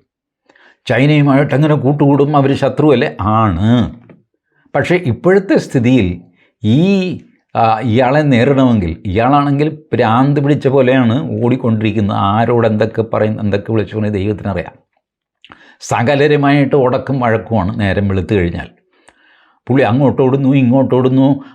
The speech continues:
അവനെ വിളിക്കുന്നു, ഇവനെ വിളിക്കുന്നു. പത്ത്, നാ-, നാൽപത് ശതമാനം താരിഫ്. അല്ല ചേട്ടാ, അത് ഇവനല്ല,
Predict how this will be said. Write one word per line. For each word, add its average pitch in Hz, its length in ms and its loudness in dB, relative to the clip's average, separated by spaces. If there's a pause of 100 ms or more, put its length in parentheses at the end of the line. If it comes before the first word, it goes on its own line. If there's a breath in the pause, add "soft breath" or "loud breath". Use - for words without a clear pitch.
(100)
അവനെ 117 260 2
വിളിക്കുന്നു, 135 460 0
ഇവനെ 127 220 2
വിളിക്കുന്നു. 135 540 0
പത്ത്, 135 260 -2
നാ-, 131 220 0
നാൽപത് 139 360 0
ശതമാനം 131 380 0
താരിഫ്. 117 320 -2
അല്ല 131 180 0
ചേട്ടാ, 147 260 0
അത് 139 220 -2
ഇവനല്ല, 143 600 0